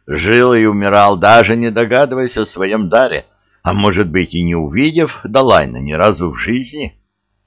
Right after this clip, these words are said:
Это неправда, что Илбэдж рождается редко. Не было ни одного дня, ни одной минуты, чтобы где-то не жил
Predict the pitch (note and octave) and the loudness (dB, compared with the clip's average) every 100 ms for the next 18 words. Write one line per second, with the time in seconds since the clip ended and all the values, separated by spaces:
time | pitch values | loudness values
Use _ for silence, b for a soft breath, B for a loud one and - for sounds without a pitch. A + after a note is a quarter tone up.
0 | _ _ _ _ _ C3 E3 D#3 D#3 C3+ | _ _ _ _ _ 2 4 4 2 0
1 | G#2+ G2+ F#2+ E2 D2 F2 - b b - | 2 4 4 2 0 -2 -4 b b -4
2 | - G#2+ G#2 F2+ E2 D3 D#3+ - - F#2+ | 2 2 2 0 4 4 2 -6 -2 0
3 | F2+ D2 C2+ A2 A#2 A2 - D2+ C#2+ C2 | 0 0 2 4 4 -2 -4 -4 -4 -6
4 | C2 - C#2 C#2 _ _ _ _ _ _ | -10 -10 -10 -10 _ _ _ _ _ _
5 | _ - C3 C3+ C3 B2+ B2+ B2 A#2+ A2+ | _ -4 0 2 2 0 0 2 2 2
6 | - F2 A2 B2 A#2+ C2+ F2 F#2+ G#2 F2+ | -2 0 2 2 0 -4 -4 0 2 0
7 | C2+ C#2+ D#2+ - F#2+ B2 A#2 A2+ B2 C3+ | -2 -2 -2 -2 0 2 2 2 0 0
8 | A#2+ A#2+ G#2+ G#2 F#2 F#2+ F2+ E2+ C3 - | 0 0 0 -2 0 -2 -2 -2 -2 0
9 | A2+ G#2+ F#2 D#2 G2+ | -2 0 -2 -2 -2